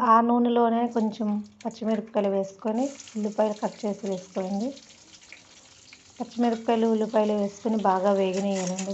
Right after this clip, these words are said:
గోల్డెన్ బ్రౌన్ వచ్చిన వరకు బాగా వేగనీయండి.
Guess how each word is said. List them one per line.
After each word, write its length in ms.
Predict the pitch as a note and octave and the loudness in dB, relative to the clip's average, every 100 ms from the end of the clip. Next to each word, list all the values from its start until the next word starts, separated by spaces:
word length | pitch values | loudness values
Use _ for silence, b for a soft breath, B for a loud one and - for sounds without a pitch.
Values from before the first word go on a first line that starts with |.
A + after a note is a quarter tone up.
| F#3+ | -4
గోల్డెన్ 300 | G3 F#3 G3 F#3+ | -4 -4 -8 -8
బ్రౌన్ 220 | G3 F#3 | -10 -10
వచ్చిన 340 | F3+ - G3+ F#3+ | -12 -10 -8 -8
వరకు 380 | G3 - C#4 C#4 - - - - - - - - - - - - - - - - - - - - - - - - - - - - - - - - - - - - - - | -8 -2 -2 -2 -16 -20 -20 -20 -20 -20 -20 -20 -20 -20 -20 -20 -20 -20 -20 -20 -20 -20 -20 -20 -18 -18 -18 -18 -18 -20 -20 -20 -20 -16 -12 -12 -12 -16 -20 -20 -18 -2
బాగా 280 | A3 A3 A3 | 2 2 2
వేగనీయండి. 880 | G#3 G3 G3+ G3 F#3+ F#3+ G3+ C#4 | 2 0 0 -2 -2 -4 -2 -2